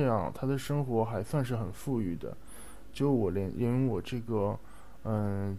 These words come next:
局外，呃，局外人也一眼，一眼就能看，也一眼就能看得出来。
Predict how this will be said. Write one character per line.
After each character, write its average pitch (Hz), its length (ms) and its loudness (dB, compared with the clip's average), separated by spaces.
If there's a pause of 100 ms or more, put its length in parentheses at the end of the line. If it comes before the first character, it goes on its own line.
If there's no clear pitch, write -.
局 110 220 -2
外， 131 320 4 (180)
呃， 107 200 -2
局 - 180 -6
外 151 180 4
人 104 240 2
也 101 220 0
一 120 140 0
眼， 101 200 0 (140)
一 135 100 -2
眼 117 180 0
就 104 140 -8
能 101 160 -4
看， 113 260 -2 (1120)
也 120 140 0
一 147 120 4
眼 113 180 4
就 110 140 -2
能 104 120 0
看 120 220 -2
得 92 80 -2
出 90 200 -6
来。 64 220 -6